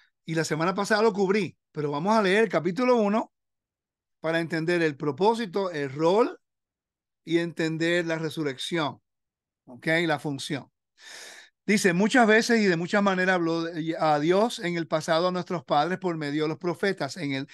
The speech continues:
en estos últimos tiempos nos ha hablado por medio del, del Hijo, por medio del Hijo, a quien instituyó heredero de todo,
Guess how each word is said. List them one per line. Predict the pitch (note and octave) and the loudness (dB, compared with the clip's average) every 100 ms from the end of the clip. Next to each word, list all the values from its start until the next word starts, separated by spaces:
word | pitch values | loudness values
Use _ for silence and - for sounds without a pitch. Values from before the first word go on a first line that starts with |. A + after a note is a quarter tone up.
| - | -8
en | C3+ | -4
estos | C#3 F3 | 0 2
últimos | F3 F3+ G3 G3 | 2 2 -2 0
tiempos | G#3+ F#3 F3+ F3+ - _ - - | -2 -2 -2 -4 -8 _ -20 -10
nos | D3+ C#3+ | -4 0
ha | F3 | 2
hablado | E3+ E3+ F#3 | 4 4 2
por | F#3+ F3 | 2 0
medio | D#3 D3 D#3 | 0 2 2
del, | E3 D3 | 2 -2
del | D3 E3 | -4 0
Hijo, | A#3+ F3+ F3+ - _ _ _ _ _ _ _ | 0 2 0 -2 _ _ _ _ _ _ _
por | D#3+ D3 | -8 -4
medio | D#3+ G3 F#3 | -2 0 0
del | D3+ | -2
Hijo, | D3 A#2 _ _ _ _ _ _ _ _ _ _ _ | -4 -8 _ _ _ _ _ _ _ _ _ _ _
a | E3+ E3+ | -4 -4
quien | - F#3+ G3 F#3+ | 0 0 0 -2
instituyó | G#3 G#3 - - G3+ - G3+ D#3+ A3 A#3+ | -4 -4 -4 -6 -6 -4 -4 4 6 6
heredero | A3+ G3 E3+ F3+ F#3+ F#3+ F3+ | 6 4 2 2 2 2 0
de | D#3 | -2
todo, | C#3 D3 - - | -4 -8 -8 -14